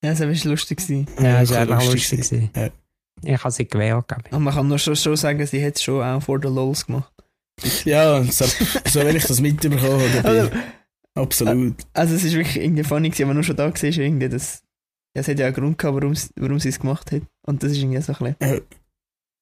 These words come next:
Speaker 3: Aber
Speaker 1: funny.
Speaker 3: ist es aber nicht voll der Move, so von wegen aus der Comfortzone steppen? Aber weißt du, wir haben dort alle geredet.
Speaker 1: Ja, schon.
Speaker 2: Ja,
Speaker 3: Dort
Speaker 2: Mann.
Speaker 3: hat ja jeder geredet. Also
Speaker 1: Schon ein bisschen.
Speaker 3: obviously.
Speaker 1: Aber
Speaker 2: Er hat's
Speaker 1: irgendwie ist es
Speaker 2: Gefühl, ja.
Speaker 1: nie ein grosses Thema gewesen.
Speaker 2: Er hat das Gefühl, das machen ich, glaub ich, auch.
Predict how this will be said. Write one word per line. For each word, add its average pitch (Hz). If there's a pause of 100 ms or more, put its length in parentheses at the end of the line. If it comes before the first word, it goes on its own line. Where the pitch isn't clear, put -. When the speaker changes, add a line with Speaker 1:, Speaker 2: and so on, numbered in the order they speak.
(380)
Speaker 3:
Aber 147
Speaker 1:
funny. 165
Speaker 3:
ist 120
es 175
aber 165
nicht 202
voll 208
der 190
Move, 202
so 185
von 170
wegen 170
aus 185
der 165
Comfortzone 170
steppen? 123
Aber 131
weißt 170
du, 190
wir 151
haben 180
dort 156
alle 175
geredet. 151 (720)
Speaker 1:
Ja, 135
schon. 123
Speaker 2:
Ja, 107
Speaker 3:
Dort -
Speaker 2:
Mann. 160
Speaker 3:
hat 147
ja 139
jeder 196
geredet. 110 (840)
Also 131
Speaker 1:
Schon 170
ein 185
bisschen. 185
Speaker 3:
obviously. 165
Speaker 1:
Aber 143
Speaker 2:
Er 147
hat's 143
Speaker 1:
irgendwie 135
ist 180
es 151
Speaker 2:
Gefühl, 135
ja. 156
Speaker 1:
nie 131
ein 139
grosses 135
Thema 139
gewesen. 156
Speaker 2:
Er 135
hat 131
das -
Gefühl, 151
das 117
machen 123
ich, 107
glaub 107
ich, 104
auch. 104